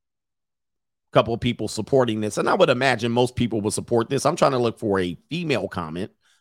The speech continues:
Island Girl says, "Smart man, your date is the cheap one. Your date is the cheap one, and she clearly doesn't know the value of relationship. When did it, uh, what you did is priceless, pun intended." I'm gonna try to find one more woman to see. I'm gonna try to see if somebody disagrees with this.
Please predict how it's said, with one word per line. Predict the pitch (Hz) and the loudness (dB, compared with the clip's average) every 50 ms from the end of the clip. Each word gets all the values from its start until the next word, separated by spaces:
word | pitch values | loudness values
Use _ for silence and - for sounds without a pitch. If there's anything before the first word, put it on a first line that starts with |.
| _ - | _ -2
Island | 156 175 196 180 160 139 127 110 | 0 0 2 0 -2 -2 -2 -2
Girl | 117 117 113 113 | -2 0 0 0
says, | - 117 110 98 - | 0 0 0 0 0
"Smart | - 123 120 123 127 127 - 113 | 0 2 4 4 4 4 4 2
man, | 117 117 123 131 135 127 | 2 2 4 2 2 2
your | 113 107 107 | 0 0 0
date | 101 113 120 135 123 | 2 2 2 2 0
is | 127 107 82 | -2 -4 -6
the | 101 | -6
cheap | 90 - - 147 165 143 - | -8 -6 -4 -4 -4 -6 -6
one. | 95 95 95 107 - _ _ _ _ _ _ _ _ _ _ - | -10 -10 -8 -10 -12 _ _ _ _ _ _ _ _ _ _ 0
Your | 113 135 131 | 2 2 2
date | 120 127 135 151 156 - | 4 4 2 2 2 0
is | 151 135 - | -4 -6 -6
the | - 101 | -6 -6
cheap | - - 151 131 - | -4 -2 -2 -2 -2
one, | 143 123 120 | -2 -2 0
and | 120 113 | 0 -2
she | - - 120 | -2 -4 -6
clearly | 98 - 127 135 135 135 131 120 | -2 0 2 2 2 2 0 0
doesn't | 107 127 127 110 120 113 113 | 2 2 2 2 0 -2 0
know | 117 120 117 | 0 0 0
the | 110 107 | 0 -2
value | 95 101 117 127 127 123 117 113 117 - | 0 2 4 4 4 2 0 -2 -4 -2
of | - 113 107 98 110 | 0 0 0 2 0
relationship. | 104 104 113 127 143 - 120 107 - - 107 104 113 - _ _ _ _ _ _ _ _ | 0 0 0 0 0 0 -2 -4 -2 0 0 0 0 -2 _ _ _ _ _ _ _ _
When | 107 123 135 143 143 139 127 | -2 0 2 2 2 0 0
did | 131 131 127 | 0 0 0
it, | 131 131 - _ _ | 0 -4 -6 _ _
uh, | 113 117 110 110 | -2 0 0 0
what | 110 127 - - | 0 0 -2 -2
you | 123 | 0
did | 117 120 120 110 | 2 2 2 2
is | 101 | 0
priceless, | - - 120 131 135 - - 127 127 - | -2 0 0 0 0 0 -2 -4 -4 -2
pun | - 113 120 120 | -2 -4 -2 -2
intended." | 113 101 139 160 151 101 78 - _ _ _ _ _ _ _ _ _ _ _ - | 0 2 2 2 2 0 -8 -12 _ _ _ _ _ _ _ _ _ _ _ -12
I'm | 135 | -10
gonna | 135 135 113 | -8 -4 0
try | 127 123 120 | 2 2 2
to | 113 | 2
find | - 117 107 107 104 104 | 2 2 2 2 2 0
one | 107 107 | -2 -2
more | 107 107 104 101 | 0 0 0 0
woman | 98 98 98 104 107 101 | 0 -2 -2 -2 -2 -2
to | 101 95 | -4 -4
see. | - 123 127 135 - | -4 -4 -4 -2 0
I'm | 143 339 | -2 -2
gonna | 415 339 240 | 0 0 2
try | - 156 147 | 2 2 2
to | 135 | 2
see | - - 147 135 | 0 -2 -4 -4
if | - | -2
somebody | - 139 139 135 131 160 117 | -2 0 2 2 2 2 0
disagrees | 110 127 - 120 92 117 143 139 113 92 82 85 | -4 -4 -4 -4 -2 -2 -2 -2 -4 -6 -8 -12
with | 80 | -14
this. | - - - | -14 -16 -18